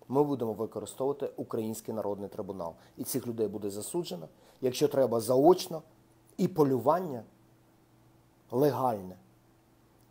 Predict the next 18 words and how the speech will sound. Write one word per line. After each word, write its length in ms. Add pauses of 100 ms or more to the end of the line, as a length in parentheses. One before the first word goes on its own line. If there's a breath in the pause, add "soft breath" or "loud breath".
(200)
законне, 880 (1120)
яке 200
виходить 680 (360)
з 180
того, 420
що 160
є 260
в 60 (360)
Конституції 720
України, 440 (1080)
а 100
з 120
того 260
вийшов 400
Конгрес, 540
його 200
рішення 400 (260)
та 200